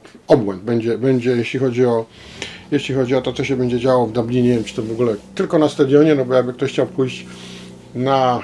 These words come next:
e, chciałby pójść na, na salę, tam, która mieści osiem tysięcy ludzi, to nie wiem, bilety by się sprzedały w sześćdziesiąt sekund i pewnie kosztowałyby fortunę.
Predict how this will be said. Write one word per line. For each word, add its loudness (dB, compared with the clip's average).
e, -4
chciałby 0
pójść -4
na, 0
na -2
salę, 2
tam, -10
która -4
mieści -4
osiem -4
tysięcy -4
ludzi, 0
to -6
nie 0
wiem, -2
bilety -4
by -8
się -6
sprzedały 0
w -8
sześćdziesiąt -2
sekund 0
i -8
pewnie -4
kosztowałyby -4
fortunę. 0